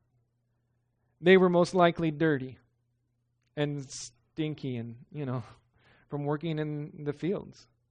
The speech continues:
They've been sleeping outside with sheep <laughs> during the night, but they didn't let that keep them from coming. God invites us to come to him as we are.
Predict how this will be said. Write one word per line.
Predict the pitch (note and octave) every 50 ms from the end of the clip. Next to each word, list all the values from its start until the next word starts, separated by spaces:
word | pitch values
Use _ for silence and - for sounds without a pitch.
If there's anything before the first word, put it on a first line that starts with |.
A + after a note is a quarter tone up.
| _ _ _ _ _ _ _ _ _ _ _ _ _ _ _ _ _ _ _ _ _ _ _ _ _ _ _ _ _ _ _ _ _ _ _ -
They've | D#3 D#3
been | D3+ C#3+
sleeping | - - F3 D#3 E3 E3
outside | D#3+ D#3+ - - E3 D#3+ E3
with | D#3+ D#3
sheep | D3 - - - - A3 A3+ F#3 - - - - _ _ _ _ - -
<laughs> | - D3 B2+ - - _ _ -
during | D3 D3 D3+ D3+
the | C#3
night, | C#3 C#3 C3 B2 A2 - - - - - - _ _ _ _ _ _ _ -
but | C#3+
they | D3 D3+
didn't | E3 E3+ E3
let | D#3+ D#3+ D3+ -
that | E3+ D3+ D3
keep | - - F3 C#3+ -
them | D#3+ C#3+ B2+
from | - D3+ C#3 B2+
coming. | - - - D3 D3 D3 C#3+ C#3 C#3+ C#3 _ _ _ _ _ _ _ _ _ _ _ _ _ _ _ _ _ _ _ _ _ _ _ _ _
God | - E3+ E3+ F#3
invites | F#3 F3 E3 D3 - - D#3+ E3 E3+ - - -
us | F#3 F3 D3+ - -
to | - - E3
come | - - - - F#3 F3+ F3 F3
to | - - - E3+
him | C#3+ B2+ D3+ D#3 D3+ D3+ - -
as | D#3+ D3 D3+ D#3 D3+ C3+ - -
we | D3+ D3+ D#3 D3 D3 -
are. | - C#3 C#3+ D3 C3+ A#2+ A2 -